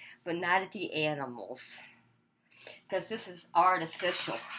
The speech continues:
gravy. Organic artificial gravy that can't hurt anybody. And it's red hot. Like,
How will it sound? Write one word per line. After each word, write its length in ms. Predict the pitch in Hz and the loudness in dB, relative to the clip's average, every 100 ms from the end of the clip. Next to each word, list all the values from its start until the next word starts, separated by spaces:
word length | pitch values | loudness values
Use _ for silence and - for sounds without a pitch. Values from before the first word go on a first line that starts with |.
| - - - - - - - - | -10 -12 -12 -12 -12 -12 -14 -8
gravy. 540 | - 151 139 139 135 139 - - - - - - - - - - - - - - | 2 6 6 4 -2 -8 -16 -18 -18 -18 -20 -18 -20 -20 -20 -20 -20 -20 -20 0
Organic 600 | 180 170 185 185 160 147 - | 4 6 6 6 6 4 4
artificial 580 | 170 165 - 165 165 156 | 6 6 2 -2 -2 -4
gravy 560 | - 156 151 131 120 - - _ - _ - - - - - - - - - 156 | 0 2 2 0 -6 -12 -20 _ -20 _ -20 -20 -20 -20 -18 -12 -8 -8 -6 -6
that 160 | - | -6
can't 300 | - 165 139 | -2 0 0
hurt 280 | 165 160 147 | -2 -2 -2
anybody. 540 | 147 139 131 120 120 - _ _ _ _ - - _ _ _ _ - | -4 -2 0 0 -4 -14 _ _ _ _ -20 -20 _ _ _ _ -8
And 140 | 165 185 | -2 0
it's 240 | 170 - | 0 0
red 300 | 165 165 165 | 4 4 4
hot. 560 | - 185 147 113 - - - _ _ _ - - _ _ | 0 4 6 6 4 -6 -18 _ _ _ -20 -20 _ _
Like, 200 | 156 127 | -2 -2